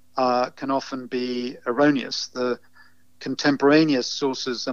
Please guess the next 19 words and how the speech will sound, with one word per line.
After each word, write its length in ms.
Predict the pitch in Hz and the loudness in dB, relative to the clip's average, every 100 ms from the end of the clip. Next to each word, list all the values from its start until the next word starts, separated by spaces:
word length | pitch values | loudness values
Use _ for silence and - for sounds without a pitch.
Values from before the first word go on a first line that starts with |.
| 131 | -4
much 200 | 135 - 135 | -4 -6 -8
more, 380 | 127 127 120 - - - - - - | -6 -4 -6 -8 -20 -20 -20 -20 -12
are 60 | 127 | -2
much 280 | 131 135 - | 0 0 2
richer 580 | 160 - - 135 135 - | 2 4 2 4 4 0
and 280 | 139 131 131 | -4 -2 -2
much 260 | 131 139 - | -4 -4 -4
more 140 | 135 117 | -4 -2
reliable 760 | 123 139 147 131 120 117 - | 0 2 4 2 -2 -6 -8
than, 420 | 131 127 123 123 113 - - - - - | -6 -4 -4 -6 -10 -18 -20 -20 -20 -12
uh, 120 | 135 - 156 | -10 -4 -2
interviews 680 | 147 143 123 127 127 113 - | 0 0 0 2 2 0 -2
with 240 | 127 - | 0 0
participants 920 | - 127 143 - 139 127 123 - - - _ | -2 0 0 -2 -2 -4 -4 -8 -8 -12 _
many 220 | 139 139 | -2 0
years 280 | 127 127 117 | 2 0 2
after 280 | 127 120 123 | 0 0 -4
the 100 | 113 | -8
fact. 400 | - 143 - | -4 -4 -6